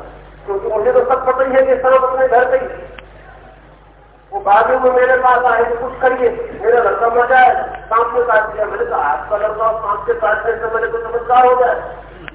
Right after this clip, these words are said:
आप तो कितने लोगों का सांप होता है, दूसरे का मेरे लड़के का ना चलेगा, क्योंकि उसको सब पता है कि सांप अपने ही घर का।" वो कहता है, "ये तो घर का ही सांप है, वो बताइए किसने काटा। आप चलिए कुछ करिए,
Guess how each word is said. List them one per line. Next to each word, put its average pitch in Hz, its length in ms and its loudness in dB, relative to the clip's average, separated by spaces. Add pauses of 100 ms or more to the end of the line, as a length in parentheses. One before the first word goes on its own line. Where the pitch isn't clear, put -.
(180)
आप - 220 -10
तो 202 60 -8
कितने - 320 -8
लोगों - 200 0
का 277 80 0
सांप 269 320 2
होता 269 160 0
है, 269 280 2
दूसरे 269 220 -6
का 262 120 0
मेरे 262 240 4
लड़के 269 320 0
का 269 100 -2
ना 269 100 0
चलेगा, 277 380 -2 (540)
क्योंकि 233 180 -4
उसको 254 320 -4
सब 262 180 -4
पता 262 180 2
है 240 160 6
कि - 160 -4
सांप 233 380 -2
अपने 233 200 -4
ही 233 120 -6
घर 185 160 0
का।" - 240 -6 (1080)
वो 196 100 -6
कहता 220 200 0
है, 240 60 6
"ये 233 60 4
तो 240 100 2
घर 202 220 0
का 233 80 -2
ही 240 60 0
सांप 240 360 0
है, 214 60 0
वो 247 260 2
बताइए 254 300 4
किसने - 300 -8
काटा। 254 760 2 (1700)
आप - 380 -2
चलिए - 280 -8
कुछ - 300 -8
करिए, - 400 -14